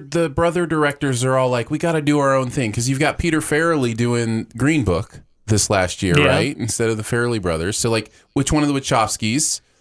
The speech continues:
Speaker 1: which one of those siblings is gonna, you know, break off and, and do their own thing?
Speaker 2: Yep.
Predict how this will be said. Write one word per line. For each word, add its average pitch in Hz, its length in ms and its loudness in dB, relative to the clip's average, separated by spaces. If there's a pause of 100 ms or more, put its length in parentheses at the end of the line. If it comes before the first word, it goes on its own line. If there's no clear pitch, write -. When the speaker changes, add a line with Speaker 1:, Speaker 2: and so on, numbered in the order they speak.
Speaker 1:
which - 180 0
one 135 100 2
of 131 60 0
those 135 160 2
siblings 98 420 0
is 101 140 -2
gonna, 98 320 0
you 87 160 -2
know, 92 100 0
break 92 300 -2
off 90 280 0
and, 90 280 -2 (340)
and 98 140 0
do 101 120 2
their 95 200 0
own 92 120 -2
thing? 90 440 -2
Speaker 2:
Yep. - 280 -2